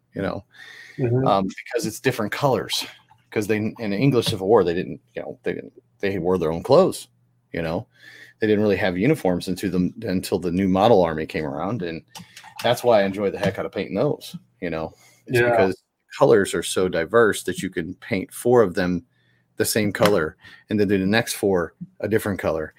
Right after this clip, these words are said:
Speaker 1: and then the next four a different color, and you mix match 'em on the bases, and it all meshes well. It's kinda like painting, uh,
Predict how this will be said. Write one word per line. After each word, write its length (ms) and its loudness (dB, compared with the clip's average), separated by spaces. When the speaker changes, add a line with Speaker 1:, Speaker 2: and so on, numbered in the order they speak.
Speaker 1:
and 80 -4
then 120 -2
the 60 0
next 160 -2
four 220 0
a 60 0
different 240 -4
color, 160 -2
and 120 -2
you 80 0
mix 280 -2
match 260 -2
'em 80 -2
on 80 -2
the 60 -6
bases, 600 -4
and 340 -6
it 100 -6
all 140 -2
meshes 380 -6
well. 260 -12
It's 160 -6
kinda 180 2
like 300 0
painting, 400 2
uh, 380 0